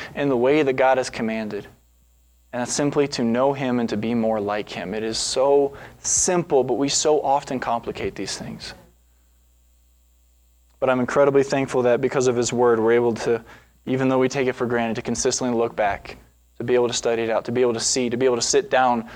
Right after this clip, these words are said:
and show our children, to show our parents even. For some of you, maybe you're the ones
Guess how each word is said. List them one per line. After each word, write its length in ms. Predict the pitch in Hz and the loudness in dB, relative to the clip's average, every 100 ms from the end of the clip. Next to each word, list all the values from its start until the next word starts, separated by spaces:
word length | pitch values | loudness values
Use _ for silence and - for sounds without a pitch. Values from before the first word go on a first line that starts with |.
| - | -12
and 140 | 127 120 | -6 0
show 220 | 143 131 | 4 6
our 120 | 123 | 4
children, 460 | - 127 117 113 110 | 2 2 2 0 -2
to 120 | 120 | -2
show 240 | - 131 | 2 4
our 120 | 131 123 | 4 2
parents 540 | - 123 127 117 113 | -2 -4 -2 -4 -4
even. 320 | 107 110 110 - _ _ _ _ _ _ | -6 -6 -10 -12 _ _ _ _ _ _
For 80 | - | -6
some 220 | 123 135 | -2 0
of 80 | 131 | 2
you, 100 | 127 | 2
maybe 260 | 127 131 123 | 2 2 2
you're 140 | 139 | 4
the 80 | 131 | 4
ones 400 | 131 135 127 | 2 2 0